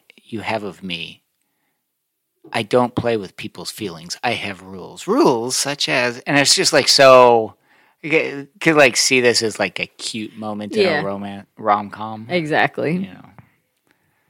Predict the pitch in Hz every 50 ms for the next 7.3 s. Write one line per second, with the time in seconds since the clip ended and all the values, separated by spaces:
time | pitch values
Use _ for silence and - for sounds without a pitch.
0 | _ _ _ _ _ _ _ _ _ _ _ _ _ _ _ _ _ _ _ _
1 | _ _ _ _ _ _ _ _ _ _ _ - _ _ _ _ _ _ _ _
2 | _ _ _ _ _ _ _ _ _ _ _ _ _ _ _ _ _ - 139 131
3 | 123 123 117 - - - 107 98 98 98 98 - - - 107 101 101 95 - -
4 | 95 90 85 - - 95 92 - 92 87 85 - - - _ - - - - -
5 | _ _ _ _ _ _ _ _ - 123 120 147 226 320 302 - - - 120 127
6 | 139 - - - 127 127 127 127 123 123 120 120 120 120 117 113 117 123 123 123
7 | 123 127 147 _ -